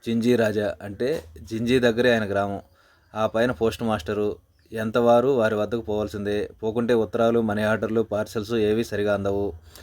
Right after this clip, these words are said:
అందువల్ల అంతా వారిని అనుసరించే తిరుగుతారు. దానికేమి, మనం ఇప్పుడు పోయి మందు నాకేనయ్యా, ఇవ్వమని అడగాలి కాబోలు. ఎవరో, ఎవరు అడుగుతారు ఇప్పుడు? ఇవ్వకుంటే పోనీ, పోనీయండయ్యా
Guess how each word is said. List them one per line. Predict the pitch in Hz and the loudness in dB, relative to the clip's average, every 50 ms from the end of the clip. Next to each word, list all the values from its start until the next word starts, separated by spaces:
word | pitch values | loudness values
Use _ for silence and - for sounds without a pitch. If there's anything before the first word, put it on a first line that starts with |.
| - - - - - | -20 -20 -20 -14 -10
అందువల్ల | 104 107 104 107 110 120 135 131 | -6 -4 0 2 2 4 4 4
అంతా | 120 107 107 104 120 123 123 | 2 2 0 0 2 2 4
వారిని | 117 113 110 107 104 104 | 4 2 2 2 0 -2
అనుసరించే | 104 107 - 107 110 110 123 123 | -4 -4 -4 -6 -4 -2 -4 -4
తిరుగుతారు. | - 107 107 104 98 101 98 98 101 101 95 - - 107 | -4 -4 -4 -4 -2 -2 -2 -2 -2 -4 -6 -8 -6 -4
దానికేమి, | 110 110 107 95 110 110 110 110 110 107 110 107 - - - - - - - - - 113 | -4 -2 -2 0 0 0 2 0 0 -2 -4 -6 -10 -18 -20 -20 -20 -20 -20 -14 -6 -2
మనం | 113 117 117 117 | 0 2 2 0
ఇప్పుడు | - 113 110 | 0 -2 -4
పోయి | 95 107 117 117 127 131 131 139 143 139 - - - - - | 0 2 4 4 6 6 4 4 4 2 -2 -10 -18 -18 -12
మందు | 107 107 113 120 131 | -6 -4 -4 -2 0
నాకేనయ్యా, | 135 117 110 110 - 123 120 117 117 117 117 120 | 0 0 0 0 0 0 0 0 2 2 4 4
ఇవ్వమని | 117 107 104 110 110 117 117 117 | 2 2 2 0 0 0 0 0
అడగాలి | 107 104 107 110 107 110 101 | 0 0 0 0 0 -2 0
కాబోలు. | 104 104 98 101 101 95 95 - - - - - - - - - - | -2 -2 -2 -2 -4 -6 -6 -8 -10 -14 -20 -20 -20 -20 -20 -16 -8
ఎవరో, | 107 101 110 117 123 123 - - 117 113 | -4 -2 2 2 2 2 2 0 -2 0
ఎవరు | 113 120 123 | 2 2 4
అడుగుతారు | 123 123 120 117 120 113 113 | 4 2 2 2 2 0 0
ఇప్పుడు? | 104 110 110 127 127 113 90 - 87 87 - - 113 | -2 -2 -2 -2 -2 -2 -4 -8 -12 -20 -16 -10 -8
ఇవ్వకుంటే | 104 110 117 - 127 123 135 131 | -8 -6 -6 -6 -2 -2 -2 -2
పోనీ, | 113 117 113 113 117 117 117 110 85 - _ - | 0 0 0 2 2 2 0 -2 -4 -8 _ -2
పోనీయండయ్యా | 113 117 120 123 120 113 113 110 107 104 104 104 101 101 101 101 98 101 | 0 0 2 2 2 2 0 0 -2 -2 -2 0 0 0 0 0 -2 -4